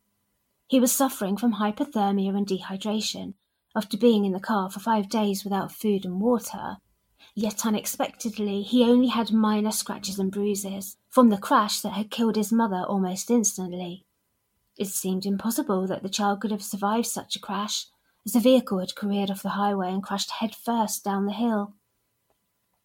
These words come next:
No one could work out why the child was naked, although it's very possible that when hypothermia set in, he'd taken off his clothes, as his body would have become increasingly hot, and he must have very neatly, for such a young child, placed his clothes beside him.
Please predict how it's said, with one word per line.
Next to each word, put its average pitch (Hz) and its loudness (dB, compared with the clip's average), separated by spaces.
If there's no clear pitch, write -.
No 233 6
one 349 6
could 220 -2
work 208 0
out 214 0
why 196 -2
the 185 -4
child 196 -2
was 196 -4
naked, 202 -2
although 254 8
it's 208 2
very 294 4
possible 214 -2
that 190 -4
when 202 0
hypothermia 208 0
set 196 -4
in, 214 -2
he'd 208 -4
taken 208 -2
off 196 -4
his 190 -4
clothes, 220 -2
as 202 -2
his 208 0
body 208 2
would 185 0
have 190 -8
become 202 -6
increasingly 196 -2
hot, 208 -2
and 214 2
he 202 -2
must 202 0
have 196 -4
very 202 0
neatly, 208 2
for 233 -4
such - -2
a 202 -4
young 190 -2
child, 233 -2
placed 240 0
his 247 -4
clothes 240 0
beside 262 -2
him. 190 -8